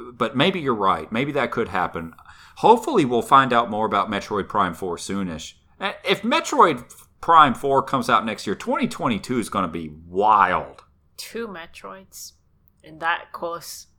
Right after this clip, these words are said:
Speaker 2: proximity.
Speaker 1: Yeah, we haven't had that since two thousand two. Or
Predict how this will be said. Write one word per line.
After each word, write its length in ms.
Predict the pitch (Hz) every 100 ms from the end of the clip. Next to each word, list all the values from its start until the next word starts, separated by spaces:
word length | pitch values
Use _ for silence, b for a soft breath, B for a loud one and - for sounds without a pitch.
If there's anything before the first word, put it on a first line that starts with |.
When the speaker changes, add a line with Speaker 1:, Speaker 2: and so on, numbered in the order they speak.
| _ _
Speaker 2:
proximity. 720 | 170 - - 160 151 165 - _ _ _
Speaker 1:
Yeah, 160 | - 95
we 140 | 139
haven't 180 | 147 117
had 260 | 110 101 98
that 300 | 104 104 -
since 220 | 92 -
two 120 | 95
thousand 400 | 90 87 78 71
two. 480 | - 92 85 71 - _ _ _
Or 240 | 101 98